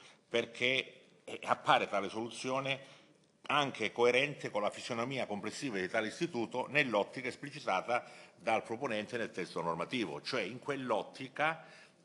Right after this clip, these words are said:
che in qualche modo ricalca anche esperienze precedenti. No, sarebbe, trattandosi di un provvedimento in melius, sarebbe coerente con il sistema,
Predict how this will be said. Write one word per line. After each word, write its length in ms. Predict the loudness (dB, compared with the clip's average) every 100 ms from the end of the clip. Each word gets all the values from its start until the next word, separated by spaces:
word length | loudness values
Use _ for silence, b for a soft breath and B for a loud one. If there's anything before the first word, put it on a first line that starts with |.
| _
che 480 | 0 2 2 -2 -12
in 100 | -6
qualche 280 | -6 -4 -4
modo 300 | -2 -2 -4
ricalca 680 | 0 4 4 4 0 -8 0
anche 480 | 4 4 2 -10 -12
esperienze 640 | -10 -6 -4 -4 -4 -10
precedenti. 880 | -6 -4 -2 -2 -4 -6 -10 -12 -12 B B B
No, 400 | -8 -2 2 2 0
sarebbe, 600 | -2 -2 -2 -6 -14 -14 -14
trattandosi 640 | -12 -8 -6 -6 -10 -12
di 80 | -12
un 100 | -12
provvedimento 480 | -10 -10 -8 -8 -10
in 100 | -6
melius, 560 | -6 -4 -6 -6 -8 -10 B -8
sarebbe 580 | -2 0 -2 -2 -2
coerente 760 | 2 2 4 2 -2 -2 -2 -4
con 180 | -8 -8
il 100 | -10
sistema, 500 | -12 -2 0 0